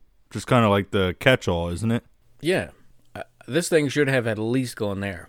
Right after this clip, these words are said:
Speaker 2: but definitely not safe. So, it will return to within the bed and between each removal, emerging without the collected material. So it comes up, scrapes some stuff off your foot,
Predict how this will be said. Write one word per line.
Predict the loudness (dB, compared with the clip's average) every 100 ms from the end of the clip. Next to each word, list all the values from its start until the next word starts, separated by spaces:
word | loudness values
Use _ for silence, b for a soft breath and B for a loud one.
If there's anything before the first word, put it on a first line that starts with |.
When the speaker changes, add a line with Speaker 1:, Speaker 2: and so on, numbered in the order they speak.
| -16
Speaker 2:
but | -6
definitely | -6 -6 -10 -12
not | -12 -12
safe. | -12 -14 -20 -20 _ -12
So, | -2 0 0 -4 -14 _ _ 2
it | 4
will | 2
return | -4 -2 0 2 0 0
to | 2
within | 2 2 0 0 -2
the | -2
bed | 2 4 4 0 -4 -10 -8
and | -4
between | -4 -4 -4 -4
each | -4 -6 -6 -10 -10
removal, | -2 0 2 2 2 -2 -4 -10 -18 -16 -8
emerging | -2 0 0 0 -2
without | -2 -4 -4 -2 -2 -4
the | -8 -6
collected | -6 -4 -4 -4 -6
material. | -6 -6 -6 -6 -8 -14 -20 _ _ -4
So | 0
it | 2
comes | 2 2
up, | 2 0 -4 _ _ _ -12
scrapes | -8 -8 -8 -10 0 2 2 -2 -6
some | -6
stuff | 0 2 2 0
off | 0 -2 -4
your | -6
foot, | -2 -2 -2